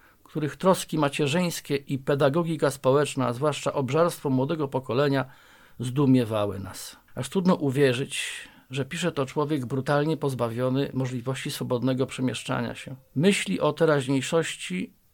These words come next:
rodzące się w cieniu bolesnych realiów życia w totalitarnym systemie, które mogły zamącić spokój i ciszę w sercu, uwięziony prymas ubrał w mądrą bajkę o stojącej cicho jodle,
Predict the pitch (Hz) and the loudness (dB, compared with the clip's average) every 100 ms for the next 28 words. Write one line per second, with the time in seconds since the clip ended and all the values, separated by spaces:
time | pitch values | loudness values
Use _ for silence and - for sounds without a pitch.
0 | _ 147 147 175 165 156 - 135 127 - | _ -2 2 2 2 -4 -2 -2 -2 -2
1 | 165 151 127 135 156 - 156 139 131 143 | 0 2 2 2 2 2 -2 2 4 4
2 | 147 127 113 147 - 143 147 - _ 156 | 2 -2 -2 -6 0 0 0 -8 _ -2
3 | 151 147 151 165 165 135 131 - 147 131 | 0 2 2 2 0 -2 -6 -2 2 2
4 | 135 - 131 123 147 151 151 131 135 147 | 0 -2 -2 0 0 0 0 2 2 0
5 | - - - 147 143 151 131 - 135 131 | -2 -8 -6 -4 -2 0 -2 -4 -6 -6
6 | 117 - 139 131 151 - _ 160 165 151 | -6 -2 -2 -4 -10 -12 _ -2 2 4
7 | 185 196 165 151 160 147 139 - 151 135 | 4 4 2 2 4 4 0 0 2 4
8 | 135 139 - - 147 165 151 151 131 135 | 6 6 4 2 2 4 4 2 2 2
9 | 123 - 135 131 131 _ _ _ _ _ | 2 0 -2 -2 -6 _ _ _ _ _
10 | - 135 - 151 139 170 170 185 170 - | -6 -4 -2 2 4 4 2 0 -2 -4
11 | 143 - 131 135 117 113 123 | -4 0 4 4 2 -2 -6